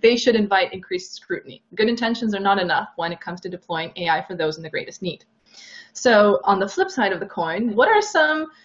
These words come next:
uh, you know, cautionary tales that we can look at to, to see what can potentially go wrong, even when good intentions are at play, um, and A I for good is the objective?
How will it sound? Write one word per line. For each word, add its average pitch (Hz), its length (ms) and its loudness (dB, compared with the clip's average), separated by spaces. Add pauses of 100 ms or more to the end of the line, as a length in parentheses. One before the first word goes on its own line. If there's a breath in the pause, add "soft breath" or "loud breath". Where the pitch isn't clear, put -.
(180 soft breath)
uh, 226 200 4
you 247 120 4
know, 214 180 4
cautionary 240 560 2
tales 185 300 0
that 185 120 -2
we 196 120 -6
can 190 120 -8
look 180 220 -2
at 160 220 -4
to, 180 200 -6
to - 120 -12
see 262 320 -4
what 247 200 2
can 226 140 0
potentially 320 440 0
go 214 200 4
wrong, 202 440 4 (100)
even 262 280 2
when 214 180 2
good 214 180 2
intentions 190 720 -4
are 180 260 2
at 180 160 -6
play, 156 480 -6
um, 156 300 -2
and 190 240 -2
A 190 160 2
I 175 200 4
for 180 140 -6
good 147 340 -2 (120)
is 180 160 -6
the 175 80 -4
objective? - 400 -6